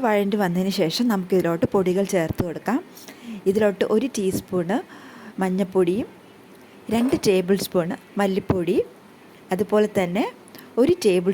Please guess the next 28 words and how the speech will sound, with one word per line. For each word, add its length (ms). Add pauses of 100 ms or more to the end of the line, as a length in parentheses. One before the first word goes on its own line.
സ്പൂൺ 200 (140)
കുരുമുളക് 560
പൊടിയും 340 (1160)
ഒരു 140 (100)
ടീസ്പൂണ് 500 (120)
ഗരം 220
മസാല 240 (100)
പൊടിയുമാണ് 400
ഞാൻ 140
ചേർത്ത് 260
കൊടുത്തിരിക്കുന്നത്. 640 (1700)
ഗരം 180
മസാല 300
പൊടി 220
ഒരു 180
ടീസ്പൂൺ 400
ചേർത്ത് 260
കൊടുത്താൽ 340
മതി, 200 (120)
കാരണം 320
നമ്മൾ 180 (140)
റൈസിൻ്റെ 500
മുകളിൽ 280 (100)
നമ്മൾ 260
ഇട്ട് 220
കൊടുക്കും. 300 (160)
ഇത്രയും 260
കൂടി 140